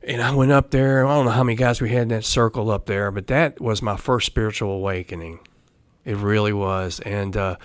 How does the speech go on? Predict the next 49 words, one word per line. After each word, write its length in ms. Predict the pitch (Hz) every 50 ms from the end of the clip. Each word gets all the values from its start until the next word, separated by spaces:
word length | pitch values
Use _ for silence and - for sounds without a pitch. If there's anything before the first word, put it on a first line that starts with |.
| - - -
because 400 | - 143 - - 135 123 110 107 -
I 220 | 135 123 139 160 160
went 200 | 143 131 120 120
up 180 | 113 110 - -
there 200 | 110 107 110 110
and 180 | 117 101 98
I 100 | 98 101
cried, 440 | - - - 131 117 101 101 92 95
I, 120 | 104 - -
I, 260 | - 107 101 - - - - - -
because 300 | 127 107 120 113 104 104
of 60 | 101
that, 160 | 101 98 - - 90 98 85 113
that 160 | 107 104 101
V 260 | 104 107 117 123 123
wor-, 640 | 107 95 95 92 92 90 90 85 - - - 110 - _ -
word, 480 | - 104 101 98 95 92 90 101 -
the 120 | - - 85
vulnerability. 1040 | 87 92 101 110 110 120 120 110 98 92 - 110 104 101 98 92 85 80 73 - - _ _ -
You 100 | - 92
know, 240 | 92 87 87 87 - - - - - - - -
I 140 | 110 107 101
thought, 340 | 92 80 82 - - -
"You 60 | 165 170
know 160 | 170 156 139
what? 280 | 139 139 143 143 135 -
I'm 200 | 110 123 147 143
never 220 | 120 123 127 143 135
gonna 160 | 123 110 107
be 60 | 104
able 80 | 95 92
to 80 | -
connect 340 | - 110 113 117 101 - 104
unless 300 | 92 98 101 95 - -
I 240 | - 110 107 104 98
show 420 | - - - - 135 123 113 127
my 220 | 131 98 101 90 -
true 360 | - - - 117 110 101 92
sadness, 600 | - - 120 113 135 151 151 135 104 92 - 110
my 100 | 98 98
true, 300 | - - - 139 131 123
my 220 | 120 98 98 98
true, 440 | - - - 143 131 127 123 117 - -
uh, 160 | 104 101 98
loneliness, 680 | 98 104 110 120 143 151 139 127 110 98 95 92 - -
uh, 100 | 90 85
my 160 | - 107 98 -
true 280 | - - 147 139 131
vulnerabilities." 920 | 117 123 120 123 123 113 101 95 110 110 127 143 139 110 92 82 - -